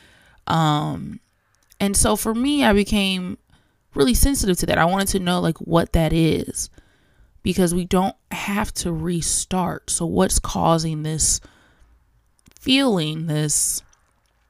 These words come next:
sensation of needing to go back to the beginning? Um, and so this familiar experience, the thing is, it's what's not focused on long enough,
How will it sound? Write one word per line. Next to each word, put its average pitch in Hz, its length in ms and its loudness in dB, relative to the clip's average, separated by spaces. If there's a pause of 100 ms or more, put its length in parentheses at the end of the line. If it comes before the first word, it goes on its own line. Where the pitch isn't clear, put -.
(140)
sensation 185 800 0
of 165 140 -4
needing 175 500 -2
to 160 520 -2 (220)
go 165 160 4
back 156 360 0
to - 160 -4
the 175 80 -4
beginning? 160 580 -6 (1040)
Um, 151 580 -2 (680)
and 196 160 0
so 190 460 6 (880)
this 190 220 6
familiar 240 380 4
experience, 180 800 0 (120)
the 180 120 2
thing 233 260 2
is, 185 220 6
it's - 440 -2
what's - 260 2
not 175 240 4
focused 170 400 0
on 165 380 0
long 139 240 0
enough, 220 360 2